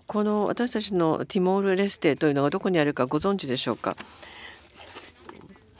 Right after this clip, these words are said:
まあ、あの、気がついたんですけど、ティモール・レステ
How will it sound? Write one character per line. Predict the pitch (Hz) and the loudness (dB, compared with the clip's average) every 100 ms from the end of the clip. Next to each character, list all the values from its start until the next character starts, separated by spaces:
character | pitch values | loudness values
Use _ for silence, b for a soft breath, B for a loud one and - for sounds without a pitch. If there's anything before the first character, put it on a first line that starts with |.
| - - - - | -20 -20 -20 0
ま | 196 196 - | 4 6 6
あ、 | |
あ | 165 | 4
の、 | 160 156 143 | 4 4 2
気 | 151 180 | 0 0
が | 196 | 2
つ | 220 | 2
い | |
た | 202 170 | 2 2
ん | |
で | 151 | 2
す | - | 2
け | 147 | 2
ど、 | 139 147 | 2 2
テ | 190 | 2
ィ | 196 | 2
モ | 202 214 | 4 2
ー | |
ル・ | 214 214 | 2 0
レ | 208 214 | 2 2
ス | - - | 2 2
テ | 170 143 107 | 4 4 2